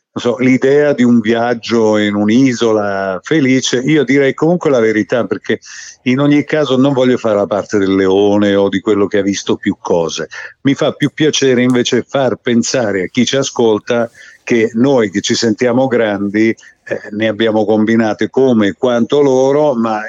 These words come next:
in fondo grandi non siamo ancora diventati, no?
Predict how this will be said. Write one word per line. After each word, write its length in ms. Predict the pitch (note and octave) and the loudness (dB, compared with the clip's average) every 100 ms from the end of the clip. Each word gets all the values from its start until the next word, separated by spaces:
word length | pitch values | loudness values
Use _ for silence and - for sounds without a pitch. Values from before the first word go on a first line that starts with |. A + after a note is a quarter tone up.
| A2+ | -8
in 80 | A#2+ | -8
fondo 380 | - A#2 A#2+ A2+ | -2 0 2 0
grandi 420 | A2+ G2 G2 G#2 | -2 -4 -6 -4
non 140 | G2+ | -4
siamo 220 | G2 G#2 G2 | -4 -4 -4
ancora 320 | F#2+ A2 G2+ | -2 -2 0
diventati, 720 | F#2+ F2+ F2 - A2 F2+ G2+ | -2 -8 -8 -4 -4 -4 -4
no? 200 | A2 B2+ | -2 -4